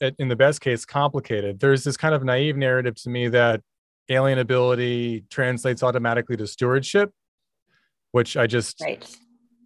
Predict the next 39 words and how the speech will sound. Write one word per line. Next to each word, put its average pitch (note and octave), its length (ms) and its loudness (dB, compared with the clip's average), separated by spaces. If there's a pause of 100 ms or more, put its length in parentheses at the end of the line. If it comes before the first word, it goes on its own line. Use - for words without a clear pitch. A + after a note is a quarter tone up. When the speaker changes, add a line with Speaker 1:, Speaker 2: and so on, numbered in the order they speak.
(360)
Speaker 1:
I A#2+ 100 0
think B2+ 220 0
needs B2 220 -2
to B2+ 60 -6
be A#2+ 120 2
resisted A#2 640 -2
bu-, C3 120 0 (100)
ba-, C3 180 0
based B2 240 0
on B2 100 2
the A#2+ 80 0
implication A#2+ 560 0
that, B2 160 0
like, G#2+ 380 -2 (680)
pre-commodified B2 920 0
cultures A#2+ 460 -2
can't A#2 260 -4
steward. C#3+ 500 -2 (140)
Like, A2 160 -6
I, G#2+ 120 -4 (1200)
that A#2+ 160 2
seems B2 280 -2
to C3+ 60 -4
be A#2 120 0
something G#2+ 760 -2 (120)
that's A2+ 200 -6
not G#2+ 200 -2
true, D#3 480 0 (160)
but B2+ 140 2
there C#3+ 120 4
is, C#3+ 160 0
like, D3 120 4
Speaker 2:
Right. D3 80 -2
Speaker 1:
baked C#3+ 260 0
into D3+ 280 -2
this, B2+ 340 0
this B2 200 -6
idea B2 360 0
that A2+ 400 0